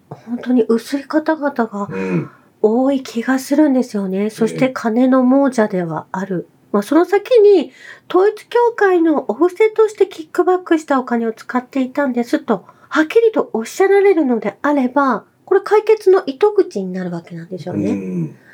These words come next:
Speaker 1: まあ、ですが、実際に盗んだお金をですね、取っていないとビラを作ってみて、それを配ったりとか、
Speaker 2: ええ。
Speaker 1: なされているのはどうかと思うんですよね。
Speaker 2: うん。
Speaker 1: そしてアメリカでも変なニュースが、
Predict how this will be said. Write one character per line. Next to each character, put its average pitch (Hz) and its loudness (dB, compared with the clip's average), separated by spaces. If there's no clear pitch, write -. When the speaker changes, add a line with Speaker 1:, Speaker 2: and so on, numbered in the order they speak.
Speaker 1:
ま 240 0
あ、 - -2
で 359 4
す 392 0
が、 262 -6
実 254 0
際 320 4
に 330 4
盗 370 2
ん 339 4
だ 302 2
お 262 -4
金 240 -6
を 226 -8
で 214 -8
す - -18
ね、 202 -10
取 339 0
っ - -20
て 381 2
い 294 2
な 277 2
い 294 -2
と 294 2
ビ 277 0
ラ 294 4
を 294 -2
作 - -2
っ - 2
て 277 -4
み 247 -2
て、 220 -4
そ - -6
れ 233 -2
を 220 -2
配 240 -2
っ 254 -18
た 254 -4
り 226 -4
と - -20
か、 - -18
Speaker 2:
え 147 -2
え。 220 -2
Speaker 1:
な 208 0
さ 247 -2
れ 240 2
て 220 -2
い 208 0
る 202 -2
の 196 -2
は 185 -6
ど 247 0
う 311 -2
か 311 -2
と 233 -4
思 220 0
う 311 2
ん 269 0
で 240 2
す 226 -14
よ 170 -8
ね。 202 -4
Speaker 2:
う - -10
ん。 147 -10
Speaker 1:
そ 240 0
し - -8
て 240 0
ア 220 0
メ 214 2
リ 311 2
カ 330 0
で 339 4
も 269 0
変 254 -4
な 240 0
ニ 214 0
ュ 220 2
ー 214 -2
ス 202 -10
が、 180 -8